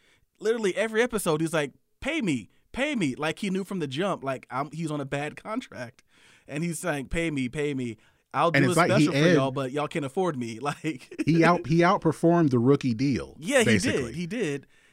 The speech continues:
Speaker 1: And they gave him a max contract afterwards, but then he had the change of heart, didn't like the message that he was delivering,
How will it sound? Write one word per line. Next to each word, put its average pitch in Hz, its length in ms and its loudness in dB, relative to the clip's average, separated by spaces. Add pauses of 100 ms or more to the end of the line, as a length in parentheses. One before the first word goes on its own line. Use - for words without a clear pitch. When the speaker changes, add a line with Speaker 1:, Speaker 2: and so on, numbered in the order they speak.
(220)
Speaker 1:
And 160 420 -2
they 160 200 -4
gave 170 340 -4
him 175 120 -2
a 165 80 -2
max 160 300 -6
contract 202 560 -8
afterwards, 117 540 -10
but 127 260 -8
then 147 220 -6
he 143 180 -14
had 131 340 -8 (380)
the 131 80 -8
change 143 320 -6
of 151 60 -8
heart, 139 400 -4 (420)
didn't 147 300 -6
like 139 220 -4
the 131 100 -4
message 131 340 -6
that 131 200 -8
he 139 140 -6
was 127 160 -6
delivering, 127 640 -6